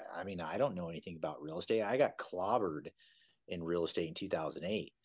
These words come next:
But what I learned is if I see it, if I kinda manifest it, if I put it down, um, you know, it, it, it's real,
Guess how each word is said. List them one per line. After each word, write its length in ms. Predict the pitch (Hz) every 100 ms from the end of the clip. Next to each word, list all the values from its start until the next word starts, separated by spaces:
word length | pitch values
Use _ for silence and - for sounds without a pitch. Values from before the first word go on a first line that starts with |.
| - - - _
But 260 | 110 95 -
what 180 | - 98
I 160 | 90 80
learned 640 | 85 104 113 92 87 80 -
is 640 | 90 80 78 78 73 - - - - _ _ _ _ _
if 220 | 90 -
I 100 | 87
see 360 | - - 123 101
it, 160 | 78 -
if 160 | 82 -
I 300 | 82 82 78
kinda 200 | - 87
manifest 580 | 85 98 113 98 87 -
it, 100 | -
if 120 | 78 87
I 100 | 80
put 280 | - 120
it 140 | 110 85
down, 580 | 101 117 104 87 82 82 _ _ _ -
um, 560 | 90 80 80 76 76 76 _ _
you 100 | 90
know, 320 | 82 80 82 87 _ _ _ _ _ _ _ _
it, 220 | - 370 - _ _ _ _ _ _ _
it, 180 | - 107 _ _ _ _ _ _ _ _ _
it's 220 | - 101 98
real, 420 | 104 175 -